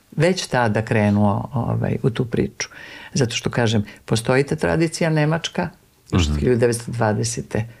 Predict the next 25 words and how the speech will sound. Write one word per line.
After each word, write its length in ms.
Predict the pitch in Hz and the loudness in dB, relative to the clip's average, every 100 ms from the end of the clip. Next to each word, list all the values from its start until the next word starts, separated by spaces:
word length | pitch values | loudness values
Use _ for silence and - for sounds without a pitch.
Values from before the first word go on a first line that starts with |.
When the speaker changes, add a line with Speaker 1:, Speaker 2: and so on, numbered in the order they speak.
| _ - | _ -2
Speaker 1:
znači, 320 | 110 110 - | -2 -2 -6
po 140 | - | -6
Steineru 600 | - - 107 110 113 113 | -4 0 2 4 4 2
i, 180 | 113 117 117 - | 2 0 -4 -8
i, 360 | 143 117 123 120 | -2 0 0 -2
mm, 560 | 120 120 117 127 117 - - - 101 - - - - - | -4 -2 -2 -2 -4 -4 -4 -4 -6 -4 -6 -6 -8 -4
velika 500 | 131 131 143 143 127 | 0 2 2 0 0
priča 500 | 117 151 120 - 117 | 2 2 2 0 0
i 160 | 113 | 2
jasna 400 | 120 120 127 - | 2 2 0 -2
priča, 420 | 110 120 120 117 - | -2 0 -4 -4 -6
znači, 300 | - - - | -4 -4 -8
koja, 380 | - 131 123 117 - | -6 -4 -2 -4 -10
koju 220 | - 139 120 | -2 2 2
ako 380 | 117 123 117 117 - - - | 2 0 0 -4 -14 -20 -12
imaš 320 | 202 147 135 | 0 2 2
literaturu 600 | 135 123 131 117 110 127 | 2 2 0 0 0 2
možeš 320 | 117 113 110 - | 4 4 2 2
mirno 260 | 117 117 | 2 2
da 100 | 117 | 0
pratiš 400 | 113 110 104 117 | 2 0 0 -4
i 40 | - | -4
k-, 120 | - | 0
i 120 | 180 | 2
u 160 | 175 | 4